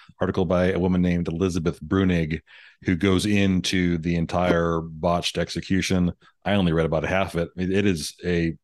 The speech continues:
absolutely fucking brutal story. Um, she apparently works in the space, writes in the space. Miller actually asked her to be present, so he, he knows her. And so she, you know, she was there at his request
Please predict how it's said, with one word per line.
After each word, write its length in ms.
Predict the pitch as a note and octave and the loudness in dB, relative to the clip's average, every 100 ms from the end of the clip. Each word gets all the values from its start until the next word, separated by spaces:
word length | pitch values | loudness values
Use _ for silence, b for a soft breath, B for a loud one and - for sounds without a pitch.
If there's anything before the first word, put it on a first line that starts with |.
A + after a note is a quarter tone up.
| _ | _
absolutely 600 | F#2+ G2 G2+ F2 D#2 D#2 - - | -4 -2 -2 -2 -2 -4 -8 -4
fucking 380 | G2+ - D#2+ D2 | -2 -2 -4 -6
brutal 540 | C#2+ E2 F2 F#2 G2 | -4 0 2 4 2
story. 520 | - F#2+ F2+ G2 A2 - B B B B - | 0 0 2 2 0 -6 B B B B -2
Um, 560 | F2 E2+ E2 D#2+ E2+ - _ - | 0 2 0 -2 -4 -10 _ -6
she 180 | - A#2 | 0 2
apparently 360 | A2 G2+ F#2+ | 2 2 0
works 360 | F2+ G2 A#2 - | 0 2 0 0
in 100 | A2+ | -2
the 80 | G#2 | -2
space, 360 | - G#2+ G2+ | 0 0 2
writes 300 | F#2+ G2+ - | 2 0 0
in 80 | G2 | -2
the 100 | F#2+ | -2
space. 880 | - G2+ G2 F#2 - - - - - F2 | -2 0 2 0 -2 -8 -10 -12 -10 -4
Miller 360 | F#2 A2+ G#2 | 2 4 4
actually 340 | G2 - F2+ D2 | 2 0 -4 -4
asked 300 | F2 G#2+ - | -4 -4 0
her 100 | G2+ | 0
to 80 | |
be 140 | E2+ D#2 | 0 -4
present, 540 | - G2 G2+ D3 - B B B - | -2 0 2 0 -2 B B B -6
so 160 | F2+ | -2
he, 260 | E2+ A#2 - - | 2 2 0 -4
he 120 | - | 2
knows 300 | C3+ B2+ C3+ | 4 6 4
her. 300 | E2+ D#2 G2 B B B B - | 2 -2 -6 B B B B -2
And 640 | F2+ F2+ F2 F2 F2 F2 - | 0 2 2 0 -2 -4 -6
so 340 | - F2+ F2 | -2 0 0
she, 160 | - A#2 | -2 -2
you 100 | F#2 | -2
know, 120 | E2 | -2
she 140 | - | 0
was 140 | A2+ F2 | 2 2
there 260 | G2 F#2+ F#2+ | 2 4 2
at 160 | G2 | 0
his 200 | F2+ G2 | 0 0
request 640 | G2 F#2+ F2+ E2+ - - | -2 0 0 0 -4 -14